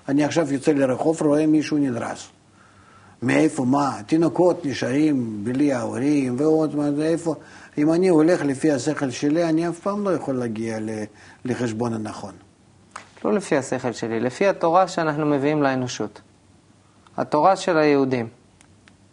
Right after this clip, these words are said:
Speaker 2: נת-, נתנה את שתי הדוגמאות האלה הבולטות,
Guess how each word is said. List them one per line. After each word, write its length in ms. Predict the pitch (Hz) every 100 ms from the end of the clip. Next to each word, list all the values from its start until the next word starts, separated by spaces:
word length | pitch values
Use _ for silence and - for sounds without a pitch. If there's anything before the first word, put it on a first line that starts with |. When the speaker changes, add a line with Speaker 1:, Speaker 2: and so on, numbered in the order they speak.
| _ _ _ _ -
Speaker 2:
נת-, 240 | 139 135
נתנה 420 | 156 151 - 190
את 80 | 180
שתי 180 | - 185
הדוגמאות 500 | 175 170 160 165 165
האלה 200 | 156 143
הבולטות, 560 | 127 131 127 147 -